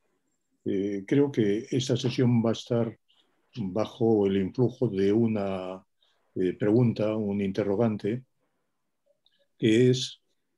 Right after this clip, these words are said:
en qué medida, hasta qué punto, atravesar La línea invisible, eh, acabó dando lugar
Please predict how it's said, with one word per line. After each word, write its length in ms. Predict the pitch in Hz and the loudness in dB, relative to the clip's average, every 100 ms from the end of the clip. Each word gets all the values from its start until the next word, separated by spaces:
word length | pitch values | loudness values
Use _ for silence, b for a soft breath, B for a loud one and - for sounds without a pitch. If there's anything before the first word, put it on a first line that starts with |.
| _ _ _ _ | _ _ _ _
en 180 | 123 117 | 2 4
qué 120 | 151 | 4
medida, 540 | 143 120 117 104 131 - _ | 4 2 2 0 -6 -12 _
hasta 300 | 98 - 98 | -12 -8 -4
qué 120 | 123 | -2
punto, 520 | 131 127 107 98 120 - _ _ _ _ _ | 0 0 0 -2 -6 -10 _ _ _ _ _
atravesar 600 | 107 - 101 101 - 139 | -6 -2 -2 0 0 0
La 80 | 101 | 0
línea 260 | 110 127 127 | 0 2 2
invisible, 680 | 123 120 - 107 92 104 - _ _ _ _ _ _ _ _ | 0 -2 -2 -2 -2 -6 -12 _ _ _ _ _ _ _ _
eh, 220 | 113 101 95 - 165 139 131 131 | -6 -6 -8 -12 -10 -6 -6 -6
acabó 420 | 127 110 135 123 | -6 -2 0 0
dando 440 | 123 135 123 107 | 2 4 4 2
lugar 500 | 104 101 101 131 110 | 0 -2 0 0 0